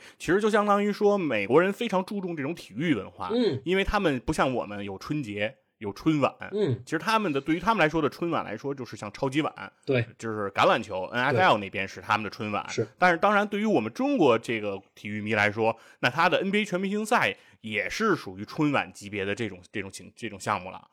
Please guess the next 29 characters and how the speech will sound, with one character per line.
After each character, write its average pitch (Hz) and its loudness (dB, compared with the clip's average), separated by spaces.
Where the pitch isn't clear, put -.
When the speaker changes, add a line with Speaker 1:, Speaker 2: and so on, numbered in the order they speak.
Speaker 2:
呃， 349 0
对。 - 2
Speaker 1:
所 151 2
以 - 0
他 214 -2
们 220 -2
很 110 -6
多 139 0
人 180 -6
就 202 0
是 139 -6
拿 113 -2
这 165 -4
个 113 -2
当 160 -4
成 151 -8
一 160 -6
个 165 -6
自 147 -10
己 113 -20
一 - -18
个 131 -8
盛 131 -2
大 123 0
的 101 -8
娱 101 -8
乐 123 2
方 196 -4
式。 - -8